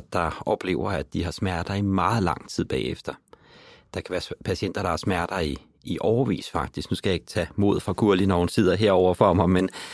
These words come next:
men, men, men, men smerterne kan altså blive ved i lang tid. Og risikoen for, at smerterne bliver ved, det, det, det stiger væsentligt med alderen. Så hos en forholdsvis ung mand som mig på halvtreds år, der vil smerterne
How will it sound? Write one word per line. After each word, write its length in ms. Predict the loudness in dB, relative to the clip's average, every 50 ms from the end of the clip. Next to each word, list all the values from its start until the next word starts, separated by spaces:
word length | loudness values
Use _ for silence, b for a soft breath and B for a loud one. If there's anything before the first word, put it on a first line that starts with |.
| B B B
men, 300 | 2 2 2 2 2 2
men, 200 | 2 2 2 2
men, 220 | 0 0 0 0
men 120 | 0 0 0
smerterne 420 | 0 0 0 2 2 0 0 0
kan 220 | 0 0 0 0
altså 200 | 0 -2 -2 -4
blive 200 | -2 0 0 0
ved 80 | 2 2
i 60 | 0
lang 240 | 0 0 -2 -4 -6
tid. 140 | -8 -8 -10 -10 B B B B B B B B B -6
Og 200 | -4 -2 0 2
risikoen 500 | 0 2 0 -2 0 2 2 0 2 2
for, 140 | 0 0
at 60 | 0 2
smerterne 360 | 2 0 2 2 0 0 0
bliver 160 | 0 0 2
ved, 180 | 2 2 0 -2 -2 -2
det, 200 | -2 -2 -2 -2
det, 220 | -2 -2 -2 -4
det 80 | -6 -6
stiger 360 | -4 -4 -4 -4 -4 -4 -4
væsentligt 460 | -4 -2 -2 -2 -2 -2 -4 -2 -2
med 100 | -2 -2
alderen. 300 | -2 -4 -6 -8 -10 -12 -14 -20 _ _ _ _
Så 280 | -10 -4 -2 -2 -2 -2 b b b b b b b b b b b b
hos 200 | -8 -6 -4 -4
en 100 | -6 -4
forholdsvis 500 | 0 2 2 2 4 4 2 2 4 4
ung 180 | 4 4 2
mand 180 | 2 0 -2 -4
som 140 | -2 -2 0
mig 280 | 0 0 0 -2 -4 -8 _ -6
på 80 | -4
halvtreds 420 | -4 -4 -4 -2 -2 -2 -2 0 0
år, 180 | 0 0 -2 b b b b b b b b b -6
der 120 | -4 -2 -2
vil 80 | -2
smerterne 560 | -2 -2 -2 -2 -2 -2 -2 -2 -2 -4 -4